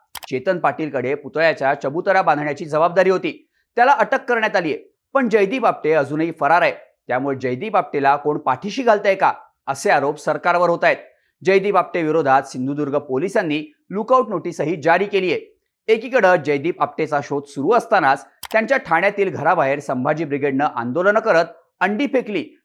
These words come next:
आणि शिवद्रोही असे पोस्टर चिकटवले होते. त्यानंतर कुटुंबियांच्या मागणीवरून पोलिसांनी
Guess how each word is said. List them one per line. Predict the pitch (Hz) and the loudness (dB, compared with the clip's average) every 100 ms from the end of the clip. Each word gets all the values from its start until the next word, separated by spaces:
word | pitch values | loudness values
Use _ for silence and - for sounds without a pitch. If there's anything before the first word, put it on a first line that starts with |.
| - | -6
आणि | 240 | -4
शिवद्रोही | 233 214 220 214 185 151 170 | -4 0 2 2 0 0 -2
असे | - | -4
पोस्टर | 170 147 139 156 | -8 -8 -8 -8
चिकटवले | 156 156 - 185 180 | -8 -10 -2 0 4
होते. | 175 170 143 - _ _ _ | 2 2 -4 -8 _ _ _
त्यानंतर | 127 156 135 139 139 | 0 0 0 -4 -4
कुटुंबियांच्या | 135 113 156 156 147 143 | -6 -8 -4 -2 -2 -2
मागणीवरून | 143 127 131 226 202 170 175 _ _ - | -2 -2 0 2 2 0 -4 _ _ 2
पोलिसांनी | 214 262 262 175 147 | 2 2 0 0 -2